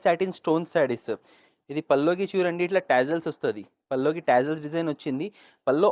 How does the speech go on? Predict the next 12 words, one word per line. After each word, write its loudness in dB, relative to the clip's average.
all 6
over -2
చూడండి, -6
మీకు -8
మల్టీ -2
లేయర్ 2
ఇట్లా -2
సాటిన్ 2
మీద 0
స్టోన్ 0
వస్తది -4
చూడండి. -4